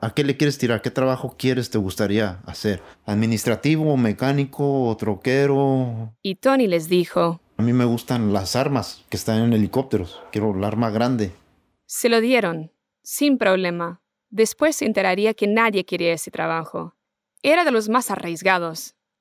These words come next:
Speaker 2: de los más difíciles de los Marines. Cuando se graduó, le dieron diez días de descanso y se fue a visitar a su familia.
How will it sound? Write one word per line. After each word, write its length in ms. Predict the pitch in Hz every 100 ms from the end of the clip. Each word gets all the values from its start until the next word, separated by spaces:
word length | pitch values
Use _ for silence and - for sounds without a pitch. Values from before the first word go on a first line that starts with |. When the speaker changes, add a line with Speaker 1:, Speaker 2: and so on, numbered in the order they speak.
| -
Speaker 2:
de 100 | 202
los 160 | 202
más 220 | 226 269
difíciles 640 | 220 190 226 208 170 165 -
de 80 | 170
los 180 | 165
Marines. 540 | 170 165 165 160 - - _ _
Cuando 280 | - 196 196
se 140 | -
graduó, 580 | 190 180 185 233 220 190 -
le 140 | 190
dieron 300 | 202 208 202
diez 260 | 202 240 254
días 240 | 226 208
de 80 | 190
descanso 680 | 170 165 180 165 165 160 175 _ -
y 80 | -
se 160 | 196
fue 180 | 185 220
a 40 |
visitar 400 | 214 190 196 196
a 60 | 196
su 120 | -
familia. 580 | - 175 170 160 160 160